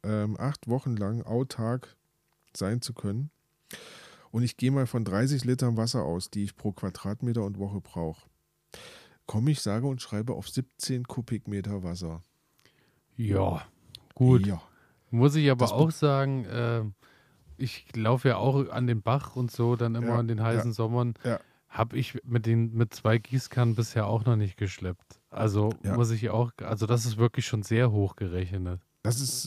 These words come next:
Speaker 1: äh, das ist eine Ansage, ne? Also
Speaker 2: Ja.
Speaker 1: ich denke auch, für mich, für mich wird jetzt der Punkt sein, ähm, ich, ich hätte gerne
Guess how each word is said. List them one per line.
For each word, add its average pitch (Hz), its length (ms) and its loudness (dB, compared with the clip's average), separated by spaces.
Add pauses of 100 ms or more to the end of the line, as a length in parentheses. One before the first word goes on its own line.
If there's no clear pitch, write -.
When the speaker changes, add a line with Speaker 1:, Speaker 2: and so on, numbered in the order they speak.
Speaker 1:
äh, 110 260 2
das 110 200 -2
ist 120 100 -4
eine 120 100 0
Ansage, 101 460 2
ne? 101 180 -2
Also 113 220 2
Speaker 2:
Ja. 101 180 -4 (160)
Speaker 1:
ich 113 140 -4
denke 131 320 2
auch, 120 200 4
für - 140 0
mich, 143 260 6 (360)
für 127 120 2
mich 139 220 6
wird 139 160 4
jetzt 127 240 0
der 120 80 4
Punkt 127 320 2
sein, 117 520 2
ähm, 107 420 -4 (580)
ich, - 380 -8
ich - 180 -8
hätte 131 200 -2
gerne 113 360 0